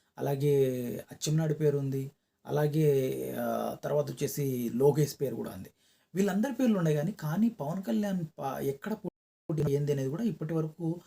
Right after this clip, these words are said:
తన పేరు కూడా ప్రకటించుకోలేని పరిస్థితి. అంటే ఇక్కడ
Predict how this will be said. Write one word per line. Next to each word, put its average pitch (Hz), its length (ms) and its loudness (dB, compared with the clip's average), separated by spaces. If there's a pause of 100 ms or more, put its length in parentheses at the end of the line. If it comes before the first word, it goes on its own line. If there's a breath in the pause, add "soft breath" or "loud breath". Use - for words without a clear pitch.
(400 loud breath)
తన 202 80 0
పేరు 226 260 2
కూడా 208 180 -4
ప్రకటించుకోలేని 156 880 -2
పరిస్థితి. - 500 -10 (340 soft breath)
అంటే 208 200 0
ఇక్కడ 208 360 4